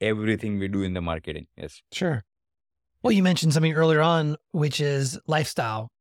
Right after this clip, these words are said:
Speaker 2: And part of the desire, what I heard you say is part of the desire for starting this business was to have the lifestyle that you want.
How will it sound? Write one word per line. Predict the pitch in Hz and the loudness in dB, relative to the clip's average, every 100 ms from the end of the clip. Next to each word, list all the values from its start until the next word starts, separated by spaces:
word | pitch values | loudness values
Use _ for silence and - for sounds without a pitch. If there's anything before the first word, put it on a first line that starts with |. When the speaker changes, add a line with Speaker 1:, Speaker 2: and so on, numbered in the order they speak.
| _ - | _ -4
Speaker 2:
And | 151 139 135 135 - - | -2 0 -2 -2 -4 -2
part | 160 151 | 0 2
of | |
the | 143 135 | 0 -2
desire, | 156 147 143 143 135 127 131 - | -2 -2 0 0 0 -2 -6 -4
what | 147 | -2
I | 143 | 0
heard | 160 139 | 0 -2
you | 131 | -4
say | - 127 120 120 135 | -2 -4 -4 -4 -4
is | 135 123 - _ _ _ - | -4 -4 -8 _ _ _ -4
part | 175 | 0
of | |
the | 156 | 2
desire | 151 143 139 | 2 2 0
for | 131 | 0
starting | 127 165 160 | 0 2 2
this | 135 | 0
business | 151 135 127 143 | 0 0 -2 -4
was | 135 | -4
to | 143 | -2
have | 135 | -2
the | 131 | -2
lifestyle | 127 131 - 139 | -2 -4 -4 -4
that | 120 | -4
you | 127 | -6
want. | 127 123 113 | -6 -6 -8